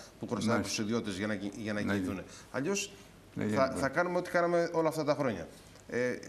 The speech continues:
Speaker 1: τους βλέπω αποφασισμένους
Speaker 2: Ανακύκλωση
Speaker 1: όμως.
Speaker 2: του προβλήματος.
Speaker 1: Ανακύκλωση, ανακύκλωση φτώχειας.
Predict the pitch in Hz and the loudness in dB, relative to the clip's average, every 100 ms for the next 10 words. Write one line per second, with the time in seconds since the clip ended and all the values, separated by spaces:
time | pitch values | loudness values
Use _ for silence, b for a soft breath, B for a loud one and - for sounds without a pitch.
0 | 50 - - - 123 143 185 104 117 123 | -10 -12 -14 -8 -2 0 2 0 0 0
1 | - 120 127 117 151 113 113 139 156 139 | 4 6 6 6 4 4 4 4 4 4
2 | 135 135 107 151 147 175 151 143 - 143 | 4 4 6 4 4 2 0 0 0 2
3 | 131 151 147 - 156 107 90 | 2 2 0 0 0 0 -4